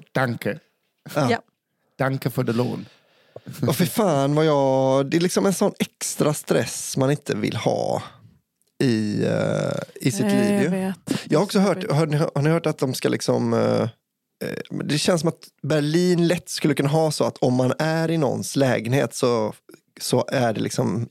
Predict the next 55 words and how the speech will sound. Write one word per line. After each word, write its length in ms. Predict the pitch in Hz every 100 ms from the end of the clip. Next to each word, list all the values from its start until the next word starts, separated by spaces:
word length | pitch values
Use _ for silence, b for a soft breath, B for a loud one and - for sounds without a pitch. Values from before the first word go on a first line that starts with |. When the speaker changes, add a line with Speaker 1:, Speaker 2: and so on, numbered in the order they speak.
| 127
Speaker 2:
en 100 | -
juridisk 520 | 120 123 147 135 135 -
fråga 320 | 165 123 -
att 160 | -
bli 100 | -
av 240 | 110 107 -
med. 260 | 104 64 - b b b
Att 140 | 123 -
så 60 |
här, 80 | 123
Speaker 1:
Ja, 20 |
men 60 | 123
det 60 |
är 40 | 127
Speaker 2:
"Jag 80 | 151
Speaker 1:
som 160 | 123
Speaker 2:
bor 120 | 120
Speaker 1:
att 60 | 131
Speaker 2:
också 220 | - -
här 180 | 151 127
nu." 100 | 117 - _
Speaker 3:
Ja, 260 | 247 233 202 -
Speaker 2:
En 120 | 226
sån 80 | 247
Speaker 3:
precis. 160 | 196
Speaker 1:
Som 160 | - 127
i, 180 | 127 127
Speaker 2:
squatter, 140 | -
liksom. 180 | 156 131
Speaker 1:
som 80 | 120
i 100 | 120
Spanien. 600 | 95 127 120 101 85 - - _ _ _ _ _ _ _ -
Speaker 2:
Ja. 220 | 143 147 - _ _ _ _ -
Speaker 1:
Att 160 | 113
du 160 | - 120
liksom 320 | 107 117 110
så 120 | 104
här, 60 | 110
du 160 | 110 110
får 140 | 127
inte 160 | 110 117
kasta 280 | 120 -
ut 160 | 113 -
barn 280 | 123 117 104
på 100 | 107
gatan. 720 | 107 101 - 127 95 - 131 - _
Du 120 | - 101
får 120 | 120
ju 40 |
Speaker 2:
Nej, 60 | 151
Speaker 1:
liksom, 180 | 147 131
Speaker 2:
precis. 540 | - - - - - 110
Speaker 1:
eh, 80 | 104
exakt. 380 | - - - - B B B B
Jag 120 | -